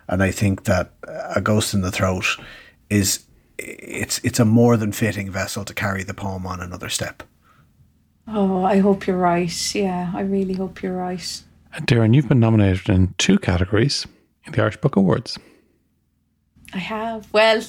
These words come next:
Speaker 2: again, like I would say, you know, a lot of that is down to Eileen Dove. You know, she had a hand in this as well. <laughs>
Speaker 3: So people should go, people should, our listeners should go and vote for you right now, shouldn't they?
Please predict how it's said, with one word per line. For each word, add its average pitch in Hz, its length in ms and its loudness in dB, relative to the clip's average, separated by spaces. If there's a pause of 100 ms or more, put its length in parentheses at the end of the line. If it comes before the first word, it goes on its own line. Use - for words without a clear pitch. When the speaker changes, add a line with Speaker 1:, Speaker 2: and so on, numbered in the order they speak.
(400)
Speaker 2:
again, 226 460 2
like 220 240 0
I 202 120 -2
would 196 200 -4
say, 185 320 -6
you 202 140 -8
know, 196 220 -4
a - 40 -2
lot 208 200 -2
of 202 80 -4
that 190 160 -2
is 196 120 -2
down 196 240 -2
to 202 80 -2
Eileen 185 320 0
Dove. 190 380 -2
You 180 80 -6
know, 185 120 -4
she 196 200 -2
had 196 140 2
a 202 60 2
hand 202 320 2
in 226 140 4
this 220 240 2
as 233 160 2
well. 240 280 6
<laughs> 247 360 2 (680)
Speaker 3:
So 82 260 0
people - 280 2
should 98 200 -2
go, 95 120 2
people 120 280 2
should, 104 280 4
our 117 140 2
listeners 110 300 2
should - 160 -2
go 110 80 2
and 98 100 2
vote 104 160 2
for - 140 0
you - 40 2
right 92 200 2
now, 92 160 2
shouldn't 104 280 2
they? 95 140 4